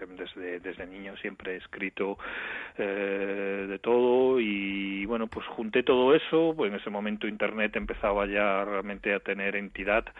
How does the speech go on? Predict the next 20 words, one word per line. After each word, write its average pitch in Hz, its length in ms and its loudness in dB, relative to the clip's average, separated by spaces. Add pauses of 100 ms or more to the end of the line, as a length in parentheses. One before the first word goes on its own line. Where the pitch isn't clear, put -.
(300)
como, 95 500 -6
como 95 340 -4
herramienta 101 400 -2
de 104 100 2
comunicación, 120 960 0
lo 101 100 2
puse 107 240 -2
todo 107 200 2
en 107 60 2
una 110 180 2
coctelera, 117 540 2
lo 123 100 6
agité 117 400 2
y, 147 40 0
pues, - 200 -12
salió 104 240 -2
un 110 100 -2
blog 101 200 0
de 92 120 -2
viajes, 95 440 -4